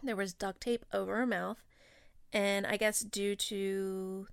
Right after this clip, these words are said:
the severity of the attack, she actually fell into a coma.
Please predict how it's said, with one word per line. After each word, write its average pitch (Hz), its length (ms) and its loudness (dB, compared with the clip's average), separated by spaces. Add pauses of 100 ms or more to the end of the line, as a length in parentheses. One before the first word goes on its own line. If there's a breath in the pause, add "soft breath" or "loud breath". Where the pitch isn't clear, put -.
(100)
the 202 80 -8
severity 202 500 -2
of 185 80 -2
the 185 80 -6
attack, - 480 -6
she - 320 -4
actually 196 360 -2
fell 175 220 -4
into 185 220 -6
a 180 60 -2
coma. 226 440 -6